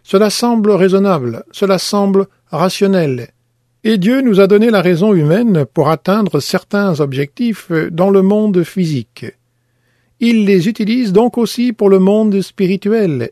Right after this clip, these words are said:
et ils y arrivent, ils y arrivent. Il y a ces personnes qu'on rencontre de temps en temps et qui disent : «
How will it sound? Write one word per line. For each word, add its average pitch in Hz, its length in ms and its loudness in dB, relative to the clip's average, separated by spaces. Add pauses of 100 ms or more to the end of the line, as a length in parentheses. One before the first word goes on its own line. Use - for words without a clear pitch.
et 196 280 2
ils 180 180 -4
y 202 80 0
arrivent, 196 500 -4 (100)
ils 156 380 -2
y 190 60 2
arrivent. 143 520 -4 (1040)
Il 190 120 -2
y 247 60 0
a 254 80 2
ces 180 180 0
personnes 185 760 -2 (180)
qu'on 190 120 2
rencontre 185 540 -2
de 160 80 0
temps 156 260 -4
en 151 100 -4
temps 269 260 -6
et 208 80 -2
qui 151 160 -6
disent : « 139 460 -6